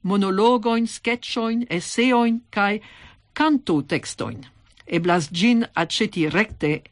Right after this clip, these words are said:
en la libroservo de U E A. Laŭ la regularo de la belartaj konkursoj, la premiitaj verkoj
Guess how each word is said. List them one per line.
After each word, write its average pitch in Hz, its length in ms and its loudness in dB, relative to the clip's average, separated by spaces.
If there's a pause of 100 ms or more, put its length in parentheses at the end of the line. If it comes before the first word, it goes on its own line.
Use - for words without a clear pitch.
en 170 120 0
la 156 100 0
libroservo 170 840 0
de 143 320 -2 (100)
U 147 220 2
E 143 120 0
A. 190 140 4 (1040)
Laŭ 247 280 4
la 156 400 2
regularo 196 720 0
de 151 160 -4
la 135 280 -2
belartaj 180 800 -2
konkursoj, 214 680 -2 (280)
la 160 320 0
premiitaj 190 840 0
verkoj 165 600 -2